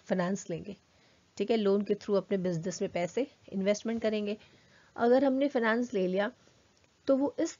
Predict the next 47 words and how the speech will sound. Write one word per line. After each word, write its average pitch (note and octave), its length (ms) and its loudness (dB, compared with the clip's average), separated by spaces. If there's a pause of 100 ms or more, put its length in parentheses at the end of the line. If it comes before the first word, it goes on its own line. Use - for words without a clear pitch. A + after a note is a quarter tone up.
तरह A3 320 0
से C#4 160 0
invested A3+ 500 2
होना F#3+ 260 -2
चाहिए, F3 400 -2
मतलब F#3+ 300 -2
इस A#3 180 0
तरह G3+ 260 2
से A3+ 140 0
खर्च A3+ 340 0
होना E3+ 220 -2
चाहिए F3 280 -4
हमारे F3 280 -2
business F3+ 520 -2
में, F3+ 300 0
चाहे F#3+ 180 0
वो F3+ 120 -6
कोई G#3+ 260 0
भी A3 120 -2
पैसा F3+ 300 -4
हो, A#3+ 80 -8 (560)
इस B3 140 -2
तरह B3 180 4
से B3+ 120 -2
खर्च A#3+ 280 0
होना G#3+ 200 0
चाहिए A3+ 280 -2
जिससे G3+ 440 -2
कि B3+ 220 -4 (540)
उसका - 380 0
जो C4+ 180 2
return A#3 560 0
है E3 260 -4 (800)
वो F#3+ 180 -2
ज़्यादा F3+ 480 0
हो G#3 280 2
जाए G3 280 0 (480)
और G#3 160 -2
उसकी - 300 -8 (100)
cost, G3+ 420 0
जिस - 200 -8
कॉस्ट G#3 440 -2
पे A3+ 80 2
हमने G#3+ 180 0
ख़रीदा F#3 480 -4
था F#3 140 -2
वो G3 320 -2